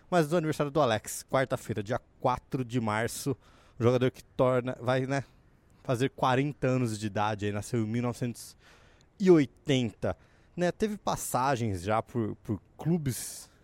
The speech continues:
expressivos, N B A, toco histórico em Tim Duncan, um cara que simplesmente parou o Antetokounmpo na Copa do Mundo,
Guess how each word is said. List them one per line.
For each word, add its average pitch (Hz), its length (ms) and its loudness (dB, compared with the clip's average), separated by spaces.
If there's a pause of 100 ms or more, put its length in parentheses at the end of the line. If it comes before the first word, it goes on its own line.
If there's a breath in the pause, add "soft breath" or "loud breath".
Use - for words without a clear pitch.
(180)
expressivos, 131 960 -2
N 165 140 0
B 123 500 2
A, - 520 -20
toco 190 300 8
histórico - 640 2
em 135 60 0
Tim 120 320 -4
Duncan, 117 640 -2 (480 soft breath)
um 190 60 -4
cara 170 260 4
que - 140 -16 (340)
simplesmente 170 680 -2
parou 156 480 6
o 147 80 4
Antetokounmpo 135 840 -2
na 123 140 -2
Copa - 340 -2
do 117 140 -4
Mundo, 110 560 -2